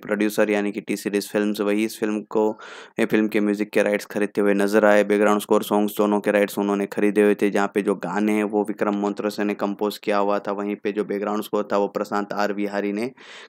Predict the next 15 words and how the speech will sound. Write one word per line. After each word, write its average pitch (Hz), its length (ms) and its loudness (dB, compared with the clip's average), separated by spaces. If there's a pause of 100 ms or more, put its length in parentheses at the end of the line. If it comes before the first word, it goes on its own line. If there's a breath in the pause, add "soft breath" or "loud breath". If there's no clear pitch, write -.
कंपोज 104 500 2
किया 104 240 4
हुआ 101 200 4
था। 101 120 -2
फिल्म 104 240 -2
में 107 100 0
सिर्फ 104 260 -4
एक 104 260 -4
ही 110 60 0
गाना 104 260 2
रखा 104 280 0
हुआ 101 180 2
था, 101 140 -4
विजया 101 420 2
भवा, 104 420 2